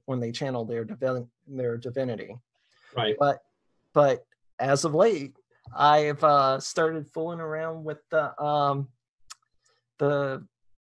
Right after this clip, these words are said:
Speaker 1: arcane, um, the Arcana Dominion, and, um, I gotta say, I really, really like it because,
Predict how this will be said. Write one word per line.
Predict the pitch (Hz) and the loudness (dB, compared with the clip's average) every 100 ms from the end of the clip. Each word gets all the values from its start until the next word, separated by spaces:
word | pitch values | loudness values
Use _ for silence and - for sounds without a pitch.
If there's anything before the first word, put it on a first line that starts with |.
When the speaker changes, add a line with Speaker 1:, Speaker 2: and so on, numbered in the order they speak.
| 135 | -8
Speaker 1:
arcane, | 143 - 196 170 123 123 - _ _ - | -8 -6 -6 -4 -6 -8 -12 _ _ -4
um, | 143 135 127 120 113 117 _ | -2 0 0 0 -4 -10 _
the | 147 | 0
Arcana | 131 127 123 165 160 117 104 _ _ | 2 2 -2 -4 -2 -4 -8 _ _
Dominion, | 131 123 120 110 113 131 - - | -6 -4 -4 -4 -6 -8 -12 -10
and, | 131 131 127 131 | -6 -4 -4 -4
um, | 135 135 135 - | -4 -4 -6 -10
I | 156 | -4
gotta | 175 170 | -2 0
say, | 180 | 0
I | 156 | 2
really, | 135 139 143 | 2 2 2
really | 135 135 135 131 | 0 0 0 2
like | 123 120 | 2 0
it | 104 95 - _ - | -4 -8 -12 _ -6
because, | 127 127 143 139 131 - | -4 0 0 0 -4 -8